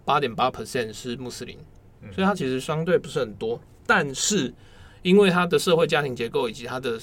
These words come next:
Speaker 1: 呃，<clears throat> 一个传统文化的关系，它的人口数字其实在快速增长。预计到二零五零年的时候，法国大概会有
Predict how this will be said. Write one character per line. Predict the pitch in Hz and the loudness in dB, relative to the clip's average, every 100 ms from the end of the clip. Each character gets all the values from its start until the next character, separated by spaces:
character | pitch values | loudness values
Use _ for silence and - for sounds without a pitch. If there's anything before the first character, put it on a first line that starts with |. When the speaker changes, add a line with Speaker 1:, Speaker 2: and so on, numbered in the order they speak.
| - | -10
Speaker 1:
呃， | 143 120 120 123 - - - 233 | -6 -4 -4 -6 -14 -2 10 10
<clears throat> | 165 - - - - | 10 0 -18 -20 -10
一 | - | 0
个 | 147 131 123 120 127 | 4 8 8 6 2
传 | - 151 | -2 2
统 | 170 | 2
文 | 127 131 | 2 0
化 | 156 | -2
的 | 120 | 0
关 | 123 120 | -2 -4
系， | - - 120 - - - - | -8 -14 -16 -18 -20 -20 -2
它 | 175 180 | 2 6
的 | 170 | 6
人 | 135 | 4
口 | 151 143 117 | 2 -2 -4
数 | 151 | -4
字 | 151 139 | -4 -6
其 | 127 | -8
实 | 127 | -10
在 | 123 131 | -10 -6
快 | 143 | -6
速 | 123 135 | -6 -8
增 | 127 117 | -10 -10
长。 | 120 - - | -12 -12 -6
预 | 160 | -4
计 | 170 | 0
到 | 185 190 | 2 4
二 | 160 | 2
零 | 156 | 2
五 | 131 131 | -4 -6
零 | 135 | -6
年 | 139 | -6
的 | 127 131 | -8 -6
时 | 143 | -4
候， | 143 | -4
法 | - 160 | -2 -2
国 | 139 127 | -2 -4
大 | - 143 | -4 -4
概 | 143 | -4
会 | 147 | -2
有 | 135 123 | -2 -4